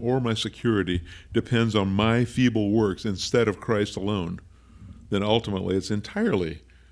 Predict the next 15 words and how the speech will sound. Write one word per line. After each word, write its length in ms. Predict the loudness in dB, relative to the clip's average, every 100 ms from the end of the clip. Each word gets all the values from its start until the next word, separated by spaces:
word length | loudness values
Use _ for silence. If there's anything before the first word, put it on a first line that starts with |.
| _
dependent 580 | -8 -2 0 0 -2 -6 -8
on 160 | -4 0
my 160 | 2
works, 540 | 2 2 -2 -6 -12 -12 -20 -20 -20 -20 -20 -6
as 100 | 2
I 80 | 2
guarantee 640 | 4 4 4 2 0 -2
my 180 | 0 0
works 360 | 0 0 -4 -6
will 80 | -2
always 320 | 0 0 -2
be 160 | 0
the 100 | 0
weak 220 | 0 -2 -4
link. 340 | -10 -10 -16